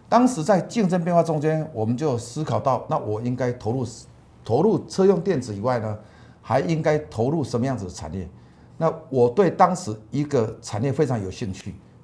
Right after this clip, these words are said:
就是在经营几年后就发现所谓的锂电池。那么我们在，呃，民国九，呃，二零零五年的时候，还是日本最大、全球最大 Sony 动力锂电池海外第二大买主。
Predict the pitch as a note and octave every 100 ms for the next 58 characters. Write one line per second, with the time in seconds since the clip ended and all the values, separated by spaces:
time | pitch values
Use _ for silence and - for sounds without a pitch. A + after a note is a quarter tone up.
0 | - - - D3+ - D#3+ C3+ A2 - -
1 | - - - F#3+ G3 G3 D3 A#2+ B2 D#3
2 | D3 D#3 D3 C3+ D3+ A#2 - A2 C#3 A#2+
3 | G#2 G2+ F#2 D3 G#2+ - - C#2+ - -
4 | - - - - - - F3+ C3+ C#3 D3+
5 | D3+ D3 B2+ - F#3+ D#3+ C3 A2+ - -
6 | - - - B2+ B2+ D3+ G3 C#3+ C3 -
7 | B2 A#2+ - C3 B2 B2 - G#3+ F3 C#3+
8 | B2+ D#3+ F#3 A#2 G#2+ G#2+ C#3+ A2 A#2 A2+
9 | D#3 C3 F3 F#3 - G#2 A2+ D3 C#3+ G#2+
10 | - D3 C3 D3+ C#3 B2 - D3 C#3+ A#2+
11 | - - - - - E3 E3 B2+ G#2+ C#3
12 | A2 G#2 F#2+ F2+ A#2+ A2+ B2+ A#2 A2 E2+
13 | F2+ -